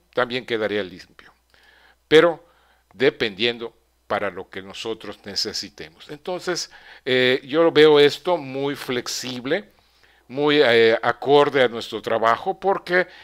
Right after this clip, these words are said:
eh, dependiendo de a quién va dirigido esta galería, vamos a dar la información que querramos. Estos tutoriales son gratuitos, eh, por tanto, si ustedes les ven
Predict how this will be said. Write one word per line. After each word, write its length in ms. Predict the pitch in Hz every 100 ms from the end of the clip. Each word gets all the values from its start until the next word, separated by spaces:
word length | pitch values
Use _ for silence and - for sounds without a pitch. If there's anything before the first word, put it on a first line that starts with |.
| - -
eh, 100 | 135
dependiendo 680 | 135 147 147 139 156 156 156
de 400 | 131 117 107 113
a 160 | 127 117
quién 280 | - 208 165
va 140 | 151
dirigido 520 | 151 147 113 123 131 127
esta 220 | 127 123
galería, 640 | 123 143 120 120 131 131 _ _ _ -
vamos 320 | 127 135 -
a 60 | 101
dar 180 | 113
la 60 | 117
información 760 | 104 120 123 95 - 107 104 _ - _ -
que 180 | 117
querramos. 600 | - 110 85 80 - - - _ _ _
Estos 360 | 226 - 151 -
tutoriales 760 | 185 139 104 101 95 135 - _ - -
son 320 | - - 175 165
gratuitos, 840 | 160 151 165 170 170 107 - - _ _ _ _ _ _ _
eh, 280 | 127 117 117
por 180 | 143 139
tanto, 380 | - 170 170 175
si 160 | - 151
ustedes 520 | - 180 175 165 139
les 240 | - 107
ven 240 | 127 147